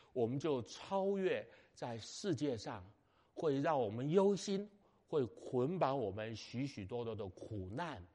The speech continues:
和束缚，我们就与耶稣基督一同坐在天上。弟兄姐妹，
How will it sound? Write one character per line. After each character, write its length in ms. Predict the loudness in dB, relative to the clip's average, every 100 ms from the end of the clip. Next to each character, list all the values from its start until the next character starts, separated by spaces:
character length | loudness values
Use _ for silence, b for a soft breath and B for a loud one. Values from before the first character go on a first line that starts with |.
| b b
和 220 | -14 -10
束 360 | -10 -4 -2 -2 -6
缚， 260 | -12 -10 -12 -16 b b _
我 140 | -2
们 120 | -2
就 200 | -4 -4
与 220 | -4 -6 -6
耶 140 | -4 -4
稣 180 | -4
基 200 | -6 -6
督 260 | -6 -8 -8 B B -4
一 160 | -2
同 400 | -2 -4 -8 -8 -12 -8
坐 320 | -4 -4 -6
在 260 | -12 -16 -18 _
天 260 | -12 -10 -10
上。 260 | -10 -10 -12 _ _ b b b b b
弟 120 | -2
兄 180 | 0 0
姐 160 | 0
妹， 260 | -4 -8